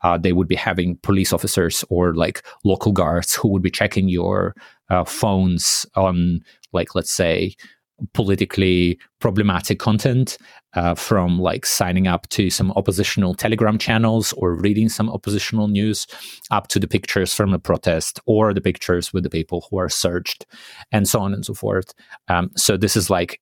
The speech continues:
indirect violence, and direct violence is, of course, like, beating up, torture, um, death, like,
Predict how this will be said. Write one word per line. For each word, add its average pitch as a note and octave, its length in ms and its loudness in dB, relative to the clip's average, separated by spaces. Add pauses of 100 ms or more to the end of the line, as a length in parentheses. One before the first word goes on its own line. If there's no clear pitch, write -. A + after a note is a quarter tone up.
(100)
indirect G#2+ 560 2
violence, C3 480 0
and F#2+ 180 -4
direct G2 400 0
violence G2 560 2
is, F2+ 460 -2
of - 140 -18
course, F#2+ 360 -4
like, - 300 -12 (280)
beating G2+ 300 0
up, F#2+ 300 -4 (360)
torture, F#2 720 2 (460)
um, E2+ 560 0 (560)
death, - 580 -2
like, F#2 220 -2